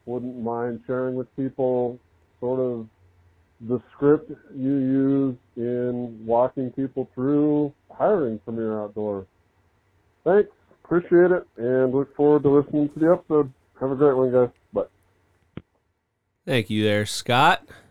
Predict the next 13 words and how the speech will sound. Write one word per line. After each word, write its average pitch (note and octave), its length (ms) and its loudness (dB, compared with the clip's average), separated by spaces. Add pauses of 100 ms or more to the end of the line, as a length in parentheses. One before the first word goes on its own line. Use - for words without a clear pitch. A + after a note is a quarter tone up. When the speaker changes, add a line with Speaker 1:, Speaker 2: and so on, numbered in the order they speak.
(220)
Speaker 2:
Scott - 380 -2
Kelly, A2 280 0
the G#2 80 -6
godfather G2+ 680 0
of F#2 100 -6
steel. A#2 640 0 (1160)
Steel A#2+ 300 -2
framing G#2+ 440 0
expert. G#2+ 580 -2 (460)
Love A2 200 -6
that F#2 180 -4
guy. G2 380 -4 (500)
Um, B2+ 480 4